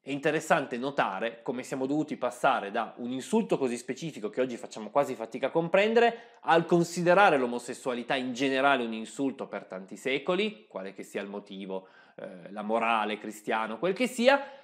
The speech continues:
fino a oggi che fortunatamente l'omosessualità smette di essere un insulto e diventa una condizione normalissima e accettata. Ma chiudo qui, questo piccolo inciso era una cosa carina che volevo farvi notare. Ad ogni modo, Galba,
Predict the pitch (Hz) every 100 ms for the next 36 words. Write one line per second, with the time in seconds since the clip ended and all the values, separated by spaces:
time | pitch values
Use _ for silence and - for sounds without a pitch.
0 | _ _ - 156 202 139 127 156 156 104
1 | - 139 - 123 123 143 117 92 95 104
2 | 101 101 101 - 101 98 - 98 110 139
3 | 143 131 110 117 - 107 104 110 - 95
4 | 87 98 98 98 101 101 104 101 - 113
5 | 98 104 104 98 90 - 92 _ _ 123
6 | - 113 - - - _ _ _ _ _
7 | 143 165 175 151 147 139 123 - _ _
8 | 185 175 165 170 156 143 127 131 - 113
9 | 110 101 101 101 104 104 95 - _ -
10 | 139 135 123 120 107 104 104 107 92 95
11 | 92 - - - _ _ _ _ - 254
12 | 302 294 208 139 123 123 147 202 175 117
13 | 98 95 -